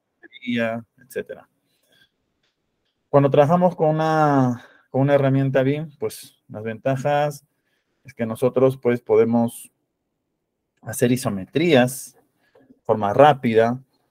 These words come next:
¿no? Eh, podemos hacer etiquetas en, en, en tres D, ¿no? Dándole un poquito más de,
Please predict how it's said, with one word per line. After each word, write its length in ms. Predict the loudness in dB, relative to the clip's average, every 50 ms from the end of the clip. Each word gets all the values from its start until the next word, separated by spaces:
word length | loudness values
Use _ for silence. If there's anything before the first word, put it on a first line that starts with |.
| _ _ _ _ _ _ _ _ _ _ _ _ _ -8
¿no? 400 | -4 0 2 2 2 2 0 -2
Eh, 500 | -4 -4 -2 -2 -2 -2 -2 -2 -4 -4 0
podemos 280 | 2 2 2 2 0 -4
hacer 240 | -2 0 2 2
etiquetas 1000 | 2 0 -2 -6 0 4 6 6 6 6 4 0 0 0 -2 -6 -8 -12 -18 -20 -20 _ -14 -10
en, 340 | -8 -6 -6 -6 -6 -8 -10 -12
en, 320 | -10 -8 -8 -8 -8 -8
en 140 | -8 -8 -6
tres 240 | -2 -2 -2 0 2
D, 420 | 4 4 4 6 4 2 0 -2 -8 _ _ _ _ _ _ _ _ _ _ _ _
¿no? 260 | -6 -2 0 0 2
Dándole 580 | 2 2 4 4 4 4 4 4 4 4 2 0
un 100 | -2 -6
poquito 360 | -10 -10 -8 -4 -2 0 0
más 300 | 0 0 0 -2 0 0
de, 560 | 2 4 4 4 2 0 -2 -4 -6 -10 -14